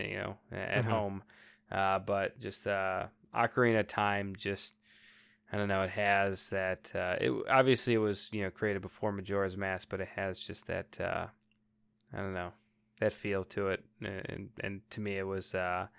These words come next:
Speaker 1: it was just the game that kind of, you know, revolutionized, uh, to me at least, a little bit more of, like, the open world style games, and it did it really well.
Speaker 2: Mm-hmm, mm-hmm.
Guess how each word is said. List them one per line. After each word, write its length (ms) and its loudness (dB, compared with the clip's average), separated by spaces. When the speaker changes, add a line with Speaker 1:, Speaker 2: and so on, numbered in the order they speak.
Speaker 1:
it 40 -2
was 80 0
just 200 4
the 80 2
game 420 10
that 140 2
kind 360 4
of, 480 2
you 120 -2
know, 80 0
revolutionized, 1120 2
uh, 240 2
to 180 -10
me 260 -4
at 100 -4
least, 320 -8
a 180 -4
little 240 -4
bit 100 -4
more 200 0
of, 100 -6
like, 160 -4
the 100 -2
open 360 -4
world 260 -2
style 240 0
games, 420 -6
and 140 -6
it 100 -12
did 140 -2
it 220 -6
really 220 -6
well. 380 -4
Speaker 2:
Mm-hmm, 460 -6
mm-hmm. 180 -6